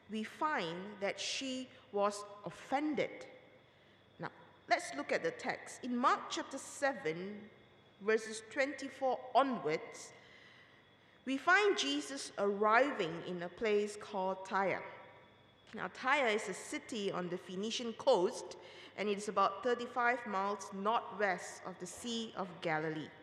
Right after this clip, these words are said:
So, in a sense, Jesus is in a Gentile territory. Jesus, who is a Jew, is in a Gentile territory.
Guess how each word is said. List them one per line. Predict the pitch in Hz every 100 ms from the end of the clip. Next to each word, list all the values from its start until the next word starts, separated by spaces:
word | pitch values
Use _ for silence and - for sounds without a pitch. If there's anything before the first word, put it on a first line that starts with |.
| - - - - - - -
So, | - 311
in | 285 277 277
a |
sense, | 269 440 320 240 262 - -
Jesus | 294 320 320 320 - 240
is | 247 - -
in | 269 285 294 -
a | 190 202 185 185 165
Gentile | 262 262 285 302 311 247 240 247 247 - -
territory. | 190 190 190 190 170 160 - - - - - - - - - - - - - - - 175
Jesus, | - 294 311 - 185 190
who | 233
is | 202 196 -
a | 180 175
Jew, | - 294 240 170 190 - -
is | 185 - -
in | 214 190
a | 170 170 160 -
Gentile | 240 226 240 285 226 220 220 214 - -
territory. | 196 185 185 185 185 156